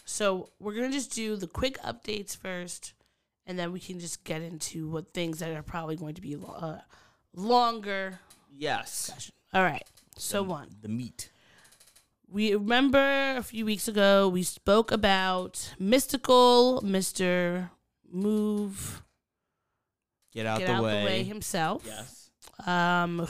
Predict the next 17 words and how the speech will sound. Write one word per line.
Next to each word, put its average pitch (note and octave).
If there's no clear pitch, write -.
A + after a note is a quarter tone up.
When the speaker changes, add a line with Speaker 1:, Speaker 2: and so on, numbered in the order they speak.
Speaker 1:
who A3
was G#3+
yet A3+
again, D4
for A#3
I G#3+
think, A3
believe G#3
the G3+
third G#3+
time, F#3+
arrested F3+
for E3
sexual E3
assault D3+
and E3+
rape. G#3+